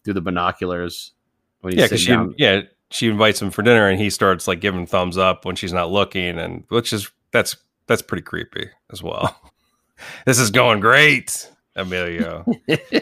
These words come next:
Speaker 2: And, uh,
Speaker 1: We
Speaker 2: you
Speaker 1: don't,
Speaker 2: know
Speaker 1: we never, we never, we never find out if Emilio watches them scromp.
Speaker 2: No, he doesn't. I think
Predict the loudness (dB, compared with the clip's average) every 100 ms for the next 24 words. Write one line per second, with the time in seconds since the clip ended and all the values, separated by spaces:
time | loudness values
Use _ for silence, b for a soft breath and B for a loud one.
0 | -4 -20 _ b b b b b _ _
1 | _ _ -2 0 4 6 6 2 -2 _
2 | _ _ _ _ _ _ _ _ _ _
3 | B B B B 2 8 8 8 6 6
4 | 4 4 6 6 4 2 -2 -14 -4 -2
5 | 0 0 0 0 0 -2 -2 0 2 2
6 | 2 2 0 -6 -10 -10 -12 _ _ -10
7 | -2 -2 -2 -8 _ _ _ _ _ _
8 | _ _ _ _ _ _ _ _ _ _
9 | b b _ 2 2 0 -2 -4 -8 -2
10 | -2 2 2 2 -4